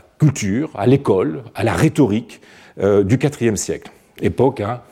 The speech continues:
je le répète, où tout bascule, euh, euh, comme s'en lamente d'ailleurs lui-même Libanios, qui est le premier à vitupérer contre,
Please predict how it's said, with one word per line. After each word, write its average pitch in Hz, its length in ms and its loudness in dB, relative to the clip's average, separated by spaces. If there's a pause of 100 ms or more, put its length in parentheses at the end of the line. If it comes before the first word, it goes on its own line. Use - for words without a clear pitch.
(220)
je - 100 -16
le 107 60 0
répète, 107 440 0
où 107 40 0
tout 220 220 2
bascule, 165 560 0 (340)
euh, 104 460 2
euh, 98 260 0
comme 139 400 2 (140)
s'en 123 200 -6
lamente 143 320 2
d'ailleurs 139 320 2
lui-même 151 380 0
Libanios, 135 380 2
qui - 140 -4
est 117 40 4
le 110 60 -2
premier 139 420 0
à 113 60 -2
vitupérer 143 680 0
contre, 131 540 0